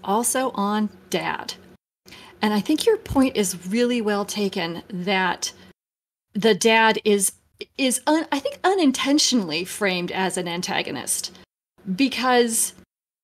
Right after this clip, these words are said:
we need to assume that he cares about Hiccup. But his behavior doesn't really demonstrate that. At least I don't think very well. And I'd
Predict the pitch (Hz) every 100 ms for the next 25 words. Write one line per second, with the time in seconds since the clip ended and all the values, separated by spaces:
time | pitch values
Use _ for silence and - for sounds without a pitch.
0 | _ _ _ _ _ 240 277 349 349 440
1 | - 349 240 - - 254 226 180 160 190
2 | - - _ _ _ _ _ _ - 196
3 | 196 - 202 226 - 220 170 185 - 208
4 | 175 - 202 - - - - - _ _
5 | _ _ - 247 247 302 240 240 392 440
6 | - - - _ - 247 247 226 180 196
7 | 277 226 175 180 - _ _ - 220 226
8 | 214 - - - 143 - - _ _ _
9 | _ - 262 302 - - - 277 285 277
10 | - _ _ - 208 202 175 - 220 240